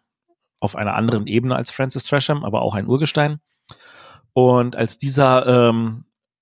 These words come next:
natürlich, äh, auch ein Name, den man dann gerne verwenden möchte, um zu sagen, als, als Anehrung an der Stelle. Das geht jetzt nicht darum, dass damit konkret ein Spiel ausgezeichnet werden soll,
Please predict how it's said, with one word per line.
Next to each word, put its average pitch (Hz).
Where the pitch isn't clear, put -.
natürlich, 120
äh, 107
auch 98
ein 110
Name, 123
den 120
man 117
dann 110
gerne 110
verwenden 117
möchte, 110
um 104
zu -
sagen, 101
als, -
als -
Anehrung 120
an 101
der 98
Stelle. 82
Das -
geht 147
jetzt -
nicht 175
darum, 147
dass 127
damit 123
konkret 120
ein 113
Spiel -
ausgezeichnet 160
werden 143
soll, 139